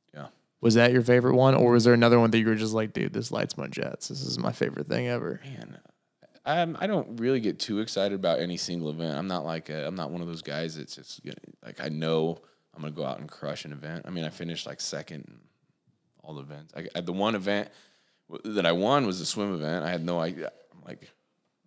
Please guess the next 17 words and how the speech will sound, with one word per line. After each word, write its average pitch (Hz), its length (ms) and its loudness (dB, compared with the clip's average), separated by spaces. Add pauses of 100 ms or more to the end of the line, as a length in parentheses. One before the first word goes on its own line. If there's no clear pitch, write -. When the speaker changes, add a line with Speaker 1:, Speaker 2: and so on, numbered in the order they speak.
(360)
Speaker 1:
man, 78 120 -10
like, 87 140 -6
I'm, 90 180 -6
I'm 85 320 -10
just 90 280 -14
good 90 160 -2
at 85 120 -8
going 85 240 -2
in 85 100 -6
the 82 80 -4
water 87 300 -2
and 85 100 -8
staying 82 260 -4
in 82 80 -4
the 82 60 -4
middle 82 300 -6
of 78 60 -4